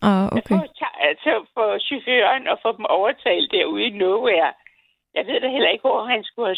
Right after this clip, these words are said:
Speaker 2: sovet, den stakkels mand. Men i hvert fald, de kom begge to tilbage, og vi kørte videre og igennem. Da vi så havde kørt et stykke på den anden side, så standsede han igen,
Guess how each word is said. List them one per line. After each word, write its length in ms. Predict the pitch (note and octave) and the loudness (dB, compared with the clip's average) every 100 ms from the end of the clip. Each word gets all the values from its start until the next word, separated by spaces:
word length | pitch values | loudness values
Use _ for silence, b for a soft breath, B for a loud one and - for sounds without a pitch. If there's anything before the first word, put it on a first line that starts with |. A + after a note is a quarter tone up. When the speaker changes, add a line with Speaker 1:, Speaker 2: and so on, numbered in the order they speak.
| - | 0
Speaker 2:
sovet, 320 | F3+ A#3 C4 | 0 0 -4
den 120 | G3+ | -10
stakkels 380 | - F#3+ - - | -2 -2 -2 -8
mand. 180 | G#3 G3+ _ b b - | -8 -8 _ b b -4
Men 140 | C4 | -4
i 40 | A#3+ | 2
hvert 280 | D#4 D#4+ D#4+ | 2 2 0
fald, 280 | B3 A#3 - _ - | 0 0 -4 _ -8
de 80 | C#4+ | -4
kom 300 | D#4 A#3+ G#3+ | -2 -2 -2
begge 220 | A#3+ - | -4 -4
to 160 | C4 C4+ | -10 -10
tilbage, 580 | - G3+ G#2+ G#2+ - - | -4 0 0 0 -2 -2
og 140 | G3 | -2
vi 100 | A3 | -4
kørte 300 | - D4+ G3 | -2 -2 0
videre 380 | C4 F4+ G4 C4 _ _ _ _ | 0 2 2 0 _ _ _ _
og 140 | - - - | -12 -8 -2
igennem. 520 | - - G4 - - B B B B | -2 2 0 -2 -12 B B B B
Da 80 | C#4 | -2
vi 160 | A#3 A#3+ | -2 -4
så 60 | F4+ | 0
havde 200 | A4 G#4 - | 0 0 0
kørt 240 | F4+ - | 0 -2
et 80 | E4 | -10
stykke 220 | D#4 E4+ - | -8 -6 -4
på 60 | |
den 120 | F#4+ | 0
anden 200 | A3+ C#4+ - - | 0 0 -6 -4
side, 240 | D4 A3 _ _ _ _ _ _ _ _ - | -4 -4 _ _ _ _ _ _ _ _ -8
så 200 | - A#4+ A4 - _ _ _ _ _ | 0 0 0 -12 _ _ _ _ _
standsede 460 | - F3 D#4 G4 E4 | 0 0 0 0 2
han 200 | E4+ C4 | 0 0
igen, 300 | C#4 C#4+ | 0 0